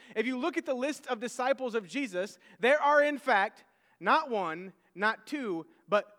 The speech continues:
three Judases. There is Judas Iscariot, the one that we know of. There is Judas, who was also called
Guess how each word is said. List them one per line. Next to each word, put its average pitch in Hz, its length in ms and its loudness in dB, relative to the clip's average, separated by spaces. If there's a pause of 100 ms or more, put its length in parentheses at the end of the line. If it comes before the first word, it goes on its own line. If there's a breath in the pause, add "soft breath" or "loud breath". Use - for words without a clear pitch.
(320)
three 254 520 0 (280)
Judases. 208 800 -6 (1120)
There 202 180 0
is 247 120 -2
Judas 240 580 -4 (100)
Iscariot, 196 680 -4
the 196 80 -4
one 185 220 -4
that 233 120 -4
we 254 120 -6
know 156 200 -6
of. 185 180 -8 (680)
There 220 180 2
is 226 220 -2 (180)
Judas, 254 640 -2
who 233 100 -4
was 233 220 0
also 254 340 0
called 208 380 0